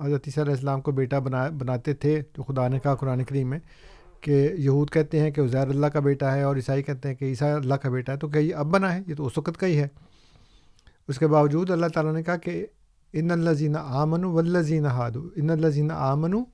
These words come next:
والذین ہادوا، یہ نہیں کہا کہ ان الذین آمنوا الذین ہادوا، یہ کہا کہ ایمان والے اور وہ جو یہودی ہیں اور وہ جو عیسائی ہیں اور وہ جو صابی ہیں۔ تو صابی آپ جس کو بھی بنا لیں، ستارہ پرست بنا لیں، کوئی اور بنا لیں،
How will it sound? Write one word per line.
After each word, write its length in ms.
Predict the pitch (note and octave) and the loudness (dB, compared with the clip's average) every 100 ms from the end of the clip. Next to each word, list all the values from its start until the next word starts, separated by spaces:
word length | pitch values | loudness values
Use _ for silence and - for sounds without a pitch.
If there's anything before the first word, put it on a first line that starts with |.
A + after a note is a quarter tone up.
| - | -8
والذین 680 | B2 E3+ G#3 F#3 C#3 C3 B2 | 0 2 4 2 2 0 0
ہادوا، 360 | A2 G#2 B2+ - - - - - - _ - - - - - | -2 -4 -10 -18 -20 -20 -20 -20 -20 _ -20 -20 -20 -20 -4
یہ 180 | C#3+ F#3 | 0 2
نہیں 140 | A3 | 2
کہا 180 | A3 G3 | 2 2
کہ 160 | G3 | 2
ان 120 | E3+ E3+ | -2 0
الذین 400 | E3 E3 E3 D#3+ | 0 0 0 -2
آمنوا 560 | - C#3+ D#3+ F3+ G3+ | 0 0 0 0 0
الذین 440 | E3+ F3 D#3 D3+ C#3+ | 0 2 2 2 0
ہادوا، 360 | B2 A#2+ A2+ A2+ _ _ _ _ _ _ _ _ _ | -2 -6 -10 -14 _ _ _ _ _ _ _ _ _
یہ 40 | |
کہا 180 | D3 F3 | 0 0
کہ 120 | F#3+ | 2
ایمان 460 | G3+ D3 C#3 C3 D3 | -2 0 2 2 0
والے 300 | E3 F#3 G#3+ - _ | 0 0 0 -2 _
اور 320 | D#3+ F3 G3+ | 2 4 4
وہ 320 | F#3+ F3 F3+ | 4 0 -2
جو 300 | D#3+ D3 D#3 | 0 0 0
یہودی 500 | C#3+ C3+ C3+ B2+ C#3 | -2 -2 -2 -2 0
ہیں 100 | C#3+ F#3+ | 0 -2
اور 280 | D#3 D#3+ G3 | 0 2 2
وہ 220 | F3+ F3 | 0 -2
جو 160 | D#3 D3+ | 0 0
عیسائی 460 | C3+ - C#3 C#3 | -2 -2 -2 -2
ہیں 120 | C3+ D3+ | -2 -4
اور 300 | F#3 D#3 F3+ | -2 0 0
وہ 180 | F3 | 0
جو 140 | D#3+ D3+ | 0 0
صابی 460 | D3 B2 B2+ B2 | 2 0 0 -2
ہیں۔ 100 | A2+ G#2+ _ _ _ _ _ _ _ _ _ _ _ _ _ _ _ | -2 -6 _ _ _ _ _ _ _ _ _ _ _ _ _ _ _
تو 100 | - | -10
صابی 440 | A#2+ D3 D3+ F#3+ G3+ | 0 2 4 2 4
آپ 220 | D#3 C3 | 2 2
جس 140 | C3 | -4
کو 100 | - | -4
بھی 120 | E3+ G#3 | -2 0
بنا 240 | G#3 F3+ | 0 0
لیں، 140 | F#3+ | 0
ستارہ 380 | G3+ D#3+ D3 C#3 | -4 -2 0 0
پرست 340 | D3 D#3 D3 E3+ | 0 -2 -2 -2
بنا 200 | D3 C#3 | 0 2
لیں، 200 | D#3+ F3 | 0 -2
کوئی 140 | D#3+ | 0
اور 140 | C#3+ | 0
بنا 240 | C#3 C3+ A#2+ | 0 -2 -2
لیں، 120 | D3 | -6